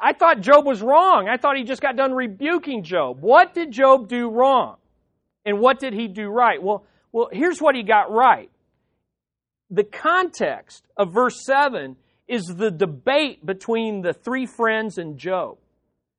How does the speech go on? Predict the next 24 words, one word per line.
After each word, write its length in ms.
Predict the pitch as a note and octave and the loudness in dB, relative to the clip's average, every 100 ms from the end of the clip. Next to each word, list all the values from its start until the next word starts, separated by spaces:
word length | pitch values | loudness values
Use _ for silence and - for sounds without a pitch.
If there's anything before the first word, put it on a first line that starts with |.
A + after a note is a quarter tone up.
| _ _ _ | _ _ _
In 200 | B3 A#3+ | -2 2
that 260 | C4+ E4 B3 | 4 4 2
debate, 720 | G#3+ G#3+ C#4 G3+ C#3 - C3 | -2 2 2 2 -2 -14 -2
Job 360 | F#3 B3 B3+ | 4 6 6
was 240 | G3+ F3+ C#3 | 2 -4 -2
right 480 | D#3 G3+ E3+ B2+ - _ _ G3 | 4 6 6 0 -12 _ _ -10
and 160 | F3 | -8
the 60 | D3+ | -8
friends 440 | - F#3+ F#3+ F#3 | -2 -2 -2 -6
were 160 | D3 C#3+ | -6 -6
wrong. 360 | C#3+ D3 G2+ _ _ _ _ _ _ _ _ D#3 | -6 -8 -10 _ _ _ _ _ _ _ _ -10
Now, 80 | |
Job, 540 | D#3 G3+ C4+ D4 A#3+ - - F3 _ _ | -4 6 8 8 6 -4 -20 -20 _ _
everything 460 | A3+ D#4+ D#4+ D#4+ G3+ | 0 2 0 -2 2
Job 260 | B3 F#3+ | 2 2
said 280 | - C#4 F3+ | 0 -2 0
wasn't 300 | F3 G#3+ G#3+ | 0 2 2
always 280 | G#3 D#3+ D3 | 0 -2 -4
right, 520 | D3 A#3+ D#4 D3+ E3+ _ _ _ _ _ | 4 8 8 4 -4 _ _ _ _ _
but 140 | - G#3+ | -4 -2
he 80 | A3+ | -2
was 200 | G#3+ D3 | -4 -2
basically 600 | B3+ C#4 C#4+ D4+ D4 C4+ | 2 2 0 -8 -6 -2
right 480 | G3+ F#3 F3 F3+ | 2 2 2 -4